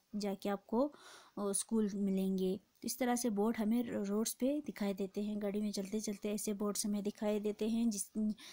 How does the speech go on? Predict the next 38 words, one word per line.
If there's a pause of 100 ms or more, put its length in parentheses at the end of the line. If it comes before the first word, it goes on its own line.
(140)
जिसका
मतलब
ये
होता
है
कि
आगे
जाके
आपको (340)
क्या
आने
वाला
है, (340)
यहाँ
पे
क्या
करना
है,
कहाँ
पे
रोड (160)
पार्क
नहीं
करना
है,
कहाँ
पे
हॉर्न
नहीं
लगाना
है,
आगे
कैसे
चलना
है,
कहाँ
पे
रोड